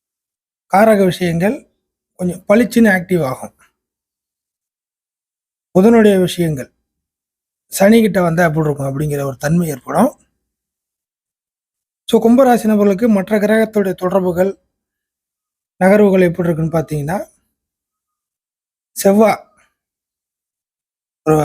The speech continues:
பாக்கியஸ்தானத்துடன் தொடர்பு ஒன்பதாம் இடத்துடன். அடுத்ததாக சுக்கிரனுடைய தொடர்பு ஆறு மற்றும் ஏழு. இப்படிப்பட்ட கிரக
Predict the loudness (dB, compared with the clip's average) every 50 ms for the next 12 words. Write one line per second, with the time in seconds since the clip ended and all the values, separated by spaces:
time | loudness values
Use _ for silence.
0 | -2 -2 0 2 2 2 2 0 0 0 0 -2 -2 0 0 0 0 0 -2 -2
1 | -2 -2 0 0 0 -2 -2 -4 -4 -2 0 2 2 2 0 -2 -4 -8 -10 -8
2 | -6 -6 -6 -6 -8 _ _ _ _ _ _ _ _ _ _ _ _ _ _ _
3 | _ _ _ _ _ _ _ _ _ _ _ _ _ _ _ _ 0 0 0 2
4 | 2 4 4 4 4 4 4 2 2 0 0 -4 _ _ _ _ _ _ _ _
5 | _ _ _ _ _ _ _ _ _ _ _ _ _ _ _ _ _ _ _ _
6 | _ _ _ _ _ _ _ _ _ _ _ _ _ _ _ _ _ _ _ _
7 | -6 -4 -4 0 0 2 2 4 4 4 4 2 0 0 -2 -2 -2 -2 0 0
8 | -2 -2 -4 -8 _ _ _ _ _ _ _ _ _ _ _ _ _ _ _ _
9 | _ _ _ _ _ _ _ _ _ _ _ _ _ _ _ _ _ _ _ _
10 | _ _ _ _ _ 0 2 2 4 4 4 4 2 0 0 -2 -2 -2 0 0
11 | 0 0 0 -2 -4 -6 -10 _ _ _ _ _ _ _ _ _ _ _ _ _
12 | _ _ _ _ _ _ _ _ _ _ _ _ _ _ _ _ _ _ _ _
13 | _ -2 0 2 2 2 2 2 2 4 4 4